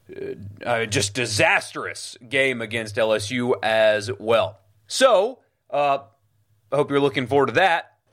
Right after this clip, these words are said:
But before we get into that, I wanna remind you that the podcast is brought to you by Advantage Business Systems. Check 'em out online, A B S M S dot com. That's the website, A B S M S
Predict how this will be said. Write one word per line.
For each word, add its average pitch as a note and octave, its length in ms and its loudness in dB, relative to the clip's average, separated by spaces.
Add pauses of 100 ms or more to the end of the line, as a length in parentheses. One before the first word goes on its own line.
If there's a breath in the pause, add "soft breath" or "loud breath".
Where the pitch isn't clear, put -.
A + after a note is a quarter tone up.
But G3+ 220 4
before E3+ 240 -6
we D#3 80 -2
get C#3 140 -4
into C3+ 180 -6
that, F#3+ 200 2
I G3+ 40 0
wanna D#3 180 -4
remind C#3+ 320 -2
you G3 60 -8
that D3+ 140 -4
the G#2+ 60 -14
podcast C3+ 420 0
is B2 60 -12
brought C3 200 2
to B2+ 60 -10
you - 20 -4
by A#2 80 4
Advantage D3 420 0
Business D3 320 0
Systems. G2+ 400 -4
Check E3 200 0
'em D#3 100 -6
out C#3 120 2
online, C#3+ 440 0
A A3+ 200 0
B A3 240 -4
S - 320 0
M C#3+ 200 0
S A#2 260 -2
dot - 320 0
com. G2+ 180 -4
That's C3 200 0
the A#2 60 -4
website, G2+ 340 -2
A A3 160 0
B G3+ 180 2
S C#3+ 260 2
M D3+ 220 2
S A2+ 320 -4